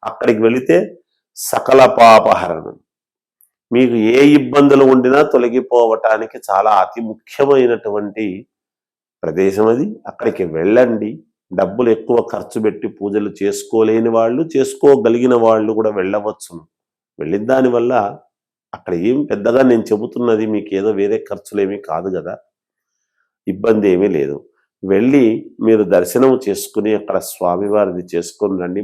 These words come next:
మహాపుణ్యక్షేత్రము అది, చాలా అద్భుత మహిమాన్వితమైనటువంటి పరమేశ్వరుడు, పార్వతీదేవి, గంగాదేవి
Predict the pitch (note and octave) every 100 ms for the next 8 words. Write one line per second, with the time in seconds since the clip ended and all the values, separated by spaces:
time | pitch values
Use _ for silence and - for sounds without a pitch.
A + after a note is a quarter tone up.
0 | F#2+ E2+ G2+ A2 B2 B2+ - G2+ G#2+ A2+
1 | A2 - - G#2+ G#2+ G#2+ - _ G#2+ G2
2 | F#2+ - D#2+ D2 - _ _ _ _ _
3 | _ _ _ - C#2 F2 G#2 B2 B2 F2
4 | E2+ - B2 A#2+ G#2 F#2 A2 A2+ B2 C#3
5 | D3 C3+ C3 B2+ A#2 A2+ A2 A2+ G#2 E2+
6 | G2 F2+ F#2+ A2 A#2+ - - G#2+ G#2+ A#2
7 | - E2+ G2 G2+ G2+ G#2+ G2+ G2+ G2 G#2
8 | G#2+ F#2+ E2 G2+ G2+ F#2 F2+ F2